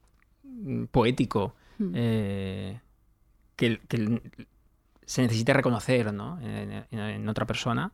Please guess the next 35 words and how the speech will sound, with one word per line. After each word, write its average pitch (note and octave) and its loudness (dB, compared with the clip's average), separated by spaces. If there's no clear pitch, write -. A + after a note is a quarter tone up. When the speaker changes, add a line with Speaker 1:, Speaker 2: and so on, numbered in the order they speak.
Speaker 2:
Totalmente. F3 -2
Speaker 1:
Y, A2 4
y A#2 2
también, A#2+ 4
no, C#3 6
no C3 0
lo B2 4
había C#3+ 6
pensado, A#2+ 2
pero G#2 0
también G2+ 0
es B2 -2
un, C3 2
un A#2 0
signo B2 4
de G#2 2
madurez. G#2+ 0
Em, G2 -2
porque A2 -2
yo B2+ 2
vendo C3 4
mucho C#3 4
y A#2+ 4
me G#2+ 4
lo G#2+ 0
creo, A#2 -2
eh, G#2 -2
creer A#2 6
en C3+ 8
el B2+ 4
fallo. - 0
Las - -8
personas A#2 -4
nos C3 2
equivocamos. D3+ -2